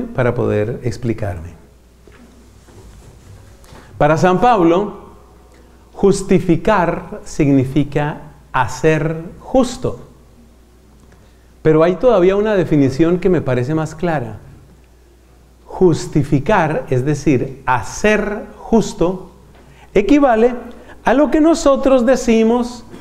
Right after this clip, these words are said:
en nuestra lengua castellana, ajustar, ajustar. Y siempre doy el mismo ejemplo. Piensa tú en una puerta que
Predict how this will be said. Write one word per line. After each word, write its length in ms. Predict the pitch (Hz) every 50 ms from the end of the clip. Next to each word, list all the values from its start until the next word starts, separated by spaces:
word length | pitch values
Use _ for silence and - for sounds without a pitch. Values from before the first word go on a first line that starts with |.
| - - - - -
en 160 | 196 214 214
nuestra 380 | 226 214 208 214 - 233 226
lengua 420 | 214 214 214 208 208 208 220 202 208
castellana, 840 | 214 196 - - - 208 185 175 165 165 165 170 190 214 214 - - - - - - - _ _ - - - - - - - - - - - - - - - _ _
ajustar, 1700 | - 185 190 190 190 185 160 - - - - 185 165 143 - - - - - - - 175 139 127 127 131 127 127 131 131 131 123 123 - - - - - - - - - - - - _ _ - -
ajustar. 1160 | - 180 180 - - - - - 180 151 127 - - - - - - 127 98 90 92 92 - - - - - - - - _ _ - - - - - - - - - - - - - - - - - - - - - - - -
Y 80 | 190 165
siempre 400 | - 233 254 254 202 247 254 254
doy 240 | 240 233 233 226 226
el 100 | 220 214
mismo 260 | 214 214 208 202 202
ejemplo. 600 | 180 - 175 143 131 117 117 135 131 139 160 151 135 - - - - - - - - _ _ - - - _ _ -
Piensa 480 | - 202 226 254 269 240 277 269 247 -
tú 80 | 247 240
en 100 | 233 240
una 300 | 240 233 233 214 220 -
puerta 440 | 233 233 226 220 208 - 220 208
que 320 | - 202 185 170 - -